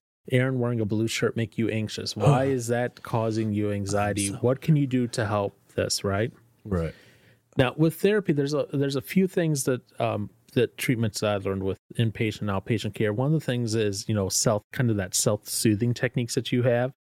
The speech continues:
Speaker 1: You know, these are things that you can do to help yourself get through, like, an anxious situation, or maybe you're feeling bad and down that day. How do you get past that a little bit? How, how do you get through that?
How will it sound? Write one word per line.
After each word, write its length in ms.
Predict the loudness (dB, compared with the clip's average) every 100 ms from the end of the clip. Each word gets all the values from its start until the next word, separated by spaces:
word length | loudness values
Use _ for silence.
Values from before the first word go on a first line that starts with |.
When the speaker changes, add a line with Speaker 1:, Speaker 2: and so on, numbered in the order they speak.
| _ _ _ _ _ 4
Speaker 1:
You 80 |
know, 80 | 6
these 180 | 6 4
are 60 | 2
things 240 | 2 0
that 160 | 0 -2
you 80 | -2
can 120 | 0
do 160 | 2
to 100 | 0
help 220 | -2 -2 -2
yourself 300 | -2 -2 -2
get 180 | -4
through, 160 | -2 -6
like, 220 | -4 -6
an 80 | -8
anxious 320 | -8 -8 -4
situation, 880 | -4 -4 -4 -4 -4 -6 -6 -6 -4
or 300 | -4 -6 -8 _ _ _
maybe 240 | 4 4 2
you're 120 | 0
feeling 340 | 0 -2 -2
bad 340 | -2 0 2 0
and 140 | -2
down 220 | -4 -4
that 140 | -4 -2
day. 120 | -2
How 220 | -2 0
do 80 | 0
you 60 | 0
get 300 | -4 -6 -14
past 540 | -2 0 0 -2 -2
that 180 | -4 -6
a 40 |
little 200 | -6 -6
bit? 180 | -6 -6
How, 260 | 2 2 2
how 120 | 0
do 80 | 0
you 60 | 0
get 200 | -2 -2
through 200 | -2 -2
that? 180 | -2